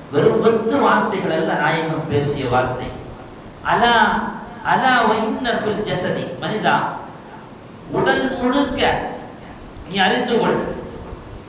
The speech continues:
உடம்பில் முதுகத்தன் ஒரு துண்டு இருக்கிறது.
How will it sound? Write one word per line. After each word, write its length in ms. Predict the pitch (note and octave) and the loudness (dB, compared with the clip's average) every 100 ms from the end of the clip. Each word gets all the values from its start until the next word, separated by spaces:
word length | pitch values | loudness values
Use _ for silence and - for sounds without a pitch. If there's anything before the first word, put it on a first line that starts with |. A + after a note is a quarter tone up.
| - - - | -18 -8 0
உடம்பில் 760 | - G4+ - C4+ A#3+ G3+ G3+ F3 | 4 4 2 0 0 0 0 2
முதுகத்தன் 680 | B3 C#4+ C4+ A#3+ B3+ A3+ G3+ | 4 4 4 2 2 0 0
ஒரு 220 | G3+ G3+ G#3 | 2 2 2
துண்டு 260 | C#4+ D4 B3 | 2 2 4
இருக்கிறது. 520 | G3+ G3+ - - | 4 2 0 0